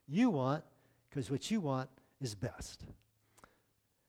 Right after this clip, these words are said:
And God, I know at times we argue with that. We think we know better than you, and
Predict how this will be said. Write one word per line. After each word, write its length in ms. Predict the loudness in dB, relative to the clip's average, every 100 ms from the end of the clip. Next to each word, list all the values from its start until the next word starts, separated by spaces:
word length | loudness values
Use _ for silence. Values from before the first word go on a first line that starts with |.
| -8
And 100 | 4
God, 220 | 8 8
I 80 | 8
know 240 | 10 10
at 100 | 8
times 420 | 8 8 8 6
we 160 | 8 8
argue 280 | 8 6 6
with 140 | 6
that. 300 | 8 8 8
We 100 | 4
think 280 | 2 2 2
we 100 | 2
know 140 | 2 4
better 240 | 4 4
than 160 | 2 2
you, 320 | 4 4 4
and 260 | 0 -6